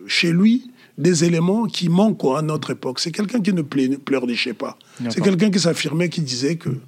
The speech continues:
Speaker 1: je vais prendre ma part de l'Amérique. Parce que nous avons construit ce pays. Et donc, il allait là où on interdisait, euh, les Noirs, mais
Speaker 2: Mhm.
Speaker 1: il bravait tous les interdits, s'imposait. Et donc, Jack Johnson, d'ailleurs, il y a un film qui lui a été consacré.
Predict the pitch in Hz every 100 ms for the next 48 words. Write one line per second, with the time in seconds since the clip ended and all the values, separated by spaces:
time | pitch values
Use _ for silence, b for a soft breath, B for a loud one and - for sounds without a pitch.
0 | b b b - 170 156 180 - 180 165
1 | 127 120 - 117 - 85 90 87 - -
2 | - b b b b - 135 160 135 127
3 | 135 - - - - - - 117 208 131
4 | 127 156 156 - B B B 131 226 240
5 | 233 269 285 240 240 214 175 165 165 160
6 | 214 202 185 175 170 160 151 147 143 139
7 | 139 B B B _ 175 156 160 165 247
8 | 220 117 113 143 127 127 120 120 B 185
9 | 165 165 180 196 170 190 135 143 135 131
10 | 170 208 135 113 110 92 87 90 b b
11 | b b _ 160 143 151 190 208 160 165
12 | 175 143 151 143 190 170 202 196 170 165
13 | 180 170 - 165 143 139 151 127 - 113
14 | -